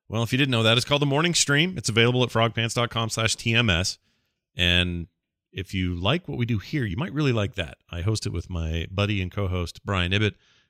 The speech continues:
And every day we bring you funny news, uh, good times, great guests, and all kinds of crap.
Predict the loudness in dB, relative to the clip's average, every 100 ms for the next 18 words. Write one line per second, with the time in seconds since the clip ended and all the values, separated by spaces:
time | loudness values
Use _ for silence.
0 | -2 2 6 6 6 6 4 2 2 2
1 | 2 4 4 4 4 2 -6 _ _ _
2 | _ 0 2 2 0 0 2 4 6 6
3 | 2 -2 -8 _ _ 4 4 6 6 6
4 | 4 0 -4 _ _ 0 0 2 0 0
5 | -6 -10 -12